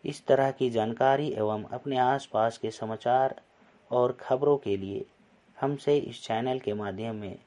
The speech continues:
जुड़ें और जुड़े रहने के लिए धन्यवाद।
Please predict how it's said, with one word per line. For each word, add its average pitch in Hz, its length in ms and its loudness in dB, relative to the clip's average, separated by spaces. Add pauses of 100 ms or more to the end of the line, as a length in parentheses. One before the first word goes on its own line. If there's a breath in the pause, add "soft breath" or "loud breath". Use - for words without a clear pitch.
(140)
जुड़ें 120 360 -4 (800)
और 135 220 0
जुड़े 117 320 0
रहने 104 300 -4
के 107 140 -6
लिए 120 320 -2
धन्यवाद। 95 500 -4